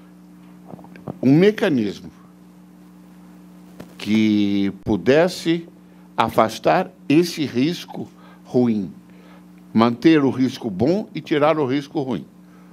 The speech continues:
Pode ser que um dia o Marcelo saia do Santos. Ele é um profissional. Ah, mas nós buscamos a alternativa de que na hora que tivesse que chegar um outro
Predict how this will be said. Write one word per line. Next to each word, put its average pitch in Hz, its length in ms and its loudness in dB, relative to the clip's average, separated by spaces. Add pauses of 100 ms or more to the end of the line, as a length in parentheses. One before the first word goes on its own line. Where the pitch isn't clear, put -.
(300)
Pode - 160 -2
ser - 120 2
que 123 100 -6
um 120 80 0
dia 104 320 -4
o - 100 -14
Marcelo 110 500 0
saia 92 320 -2
do 78 120 -10
Santos. - 440 -8 (260)
Ele - 120 -6
é 82 40 0
um 78 60 -4
profissional. 95 800 -2 (840)
Ah, 101 680 0 (540)
mas 117 160 0
nós 151 160 0
buscamos 143 880 -4 (560)
a 104 60 0
alternativa 107 1040 0 (540)
de 104 140 -12
que 135 180 -4
na 123 180 2
hora 185 160 2
que 180 160 -10
tivesse 147 480 -2
que 135 200 -10
chegar 107 440 -2
um 104 180 -4
outro 165 440 -2